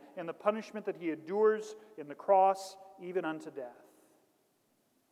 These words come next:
So what shall you render to the Lord for all his benefits to you? The psalmist in Psalm one sixteen says this,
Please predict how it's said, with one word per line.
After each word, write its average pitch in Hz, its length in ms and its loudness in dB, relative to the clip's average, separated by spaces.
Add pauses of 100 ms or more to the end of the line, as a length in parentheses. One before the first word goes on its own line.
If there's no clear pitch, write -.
(440)
So - 140 -2
what 269 160 6
shall 294 260 4
you 220 140 -4
render 165 280 0
to 156 140 -16
the 156 80 -2
Lord 151 380 4
for 156 120 0
all 143 180 2
his 135 120 -10
benefits 143 520 -8
to 147 100 -18
you? 135 340 -10 (1700)
The 151 60 -14
psalmist 170 540 2
in 143 100 -14
Psalm 165 260 2
one 156 220 -2
sixteen 170 520 -10
says 143 220 -10
this, - 480 -4